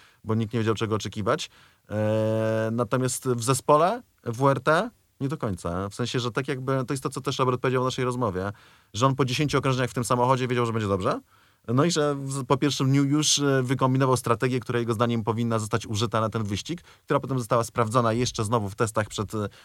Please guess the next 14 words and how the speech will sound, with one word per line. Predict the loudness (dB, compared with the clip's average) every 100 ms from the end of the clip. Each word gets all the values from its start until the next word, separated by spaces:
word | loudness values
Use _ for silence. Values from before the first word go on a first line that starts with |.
| -6
już | -4
przed | -2 -2
tym | 0
weekendem | 0 2 0 0 -2
i | -4 -8 -8
po | -8
prostu | -6 -6
była | -2 0 0 -2
strategią | -4 -4 -2 -2
zwycięską. | -2 -2 -2 -2 -4 -4 0
Plus | 0 0
oczywiście | -4 -2
ten | 0 0
skład. | 2 0